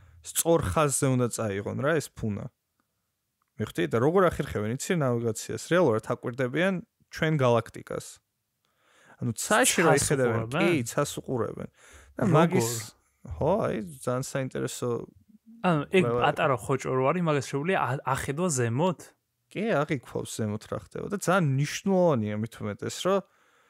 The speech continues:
Speaker 1: ანუ ერთ სპირალური გალაქტიკა ხო არის, რომ აი იმას ხედავდეს რა, ირმის ნახტომს ცაზე, რომ მაგის მიხედვით აკეთებს ორიენტაციას და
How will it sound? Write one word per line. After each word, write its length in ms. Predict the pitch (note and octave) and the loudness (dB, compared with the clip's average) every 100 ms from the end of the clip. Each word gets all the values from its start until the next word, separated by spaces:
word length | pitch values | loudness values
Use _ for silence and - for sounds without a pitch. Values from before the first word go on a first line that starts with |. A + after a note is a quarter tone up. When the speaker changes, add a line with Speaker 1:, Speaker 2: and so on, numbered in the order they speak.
| _ _ _ | _ _ _
Speaker 1:
ანუ 540 | - - - - A2+ A2 G#2+ | -16 -14 -8 -4 -2 -2 -4
ერთ 260 | A#2+ A#2 - | -4 -6 -8
სპირალური 840 | - - C3 A#2 A2+ A2 A2 A2+ | -16 -12 -6 -2 0 -2 -2 -4
გალაქტიკა 540 | G#2+ G#2+ A2+ - A2+ - | -2 0 -2 -6 -8 -10
ხო 200 | - D3+ | -2 0
არის, 180 | D3 | 2
რომ 140 | A2+ E3+ | 2 2
აი 100 | C#3+ | 2
იმას 180 | D#3+ F3 | 0 -2
ხედავდეს 580 | - C3+ A#2 G2+ G#2+ - | 0 0 2 2 2 0
რა, 140 | D#3 | 0
ირმის 340 | D3+ B2 C#3+ - | 0 0 0 -2
ნახტომს 480 | C3 A#2 - A2+ - | -2 -2 -4 -10 -10
ცაზე, 340 | - G#2 G#2 | -6 -6 -6
რომ 160 | - F3+ | -6 0
მაგის 300 | E3 F3 F#3 | 0 0 -2
მიხედვით 460 | - D#3+ E3+ D3+ C3 | 0 0 2 0 0
აკეთებს 460 | C#3+ C#3+ - G#3 - | -4 -4 -6 -8 -4
ორიენტაციას 680 | C3+ C3+ C3 B2 - - | -2 0 -2 -4 -6 -8
და 80 | - | -4